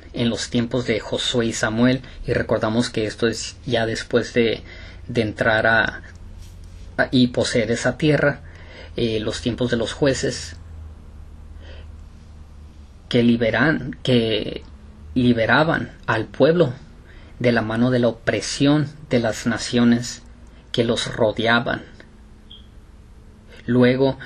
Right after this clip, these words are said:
gobernaban en paz como magistrado superior. Ahora su majestad imperial, que era Haile Selassie, justamente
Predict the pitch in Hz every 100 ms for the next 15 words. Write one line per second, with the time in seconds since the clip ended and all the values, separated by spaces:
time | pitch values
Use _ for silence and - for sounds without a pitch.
0 | - - 120 120 - 117 117 120 120 107
1 | - 123 139 - - - - - - -
2 | - - 127 117 113 110 - - - -
3 | 117 113 - - - 123 117 123 123 -
4 | - 113 113 107 104 - - - - -
5 | - - 117 113 120 117 - - - -
6 | - - 123 110 - 120 - 117 - -
7 | - 131 123 120 120 120 135 - 131 123
8 | 113 113 107 - 131 117 - 110 120 117
9 | 139 127 - - - - - - - -
10 | - - - - - - 156 147 - 131
11 | 127 127 123 127 123